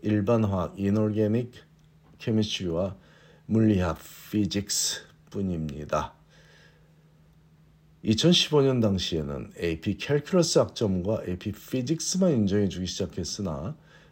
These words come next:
더 이상 대학에서 수강하는 수학을 필수 과목으로 취급하지 않고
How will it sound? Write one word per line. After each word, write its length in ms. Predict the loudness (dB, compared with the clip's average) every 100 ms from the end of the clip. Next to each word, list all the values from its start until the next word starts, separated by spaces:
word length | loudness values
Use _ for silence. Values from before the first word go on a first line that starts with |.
| _
더 160 | 4 4
이상 420 | 4 4 4 2
대학에서 500 | 6 6 6 0 -2
수강하는 600 | -4 -2 0 2 2 0
수학을 640 | -2 2 2 2 -2 -6 -10
필수 420 | -8 -6 -6 0
과목으로 420 | 0 2 0 -2
취급하지 480 | -2 -6 -4 -2 0
않고 560 | 0 -2 -2 -2 -2